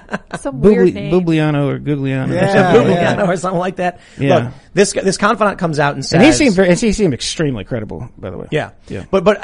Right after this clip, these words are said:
Speaker 4: o-, outside of that, because obviously I can't remember the guy's name, I'll discount that bit of evidence. But when I, I was covering a lot of this, I was looking at international news sources, I was fact checking,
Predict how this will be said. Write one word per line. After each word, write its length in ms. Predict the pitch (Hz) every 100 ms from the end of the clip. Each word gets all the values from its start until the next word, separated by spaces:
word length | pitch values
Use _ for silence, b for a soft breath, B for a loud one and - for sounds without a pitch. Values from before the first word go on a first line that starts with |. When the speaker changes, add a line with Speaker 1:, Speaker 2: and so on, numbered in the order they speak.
| -
Speaker 4:
o-, 120 | 185 -
outside 300 | 254 240 196
of 60 |
that, 160 | 160 139
because 140 | 143
obviously 280 | 151 139 139
I 20 |
can't 140 | 123 135
remember 160 | 135
the 60 | 127
guy's 180 | 120 123
name, 180 | 120
I'll 100 | 147
discount 440 | 240 269 - 220 208
that 200 | 208 -
bit 100 | 143
of 80 | 123
evidence. 360 | 117 110 - b b b
But 160 | 156 170
when 140 | 170
I, 160 | 180 202
I 120 | 175
was 140 | 240 -
covering 360 | 196 185 170
a 40 | 139
lot 160 | 135
of 120 | 143 117
this, 160 | 110
I 20 |
was 80 | 127
looking 180 | 139 131
at 60 | 127
international 540 | 156 170 156 147 147
news 220 | 135 131
sources, 340 | - 123 127 120
I 60 |
was 120 | 110 -
fact 280 | - 156 -
checking, 360 | 165 170 151